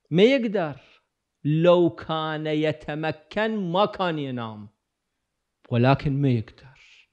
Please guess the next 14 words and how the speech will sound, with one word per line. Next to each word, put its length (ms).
لعله 560
وظيفته 520
الشرعية، 560
لأنه 400
بكرة 320
عنده 300
دروس، 500
إذا 200
بالليل 500
ما 120
ينام 340
ما 160
يتمكن 680
بكرة 500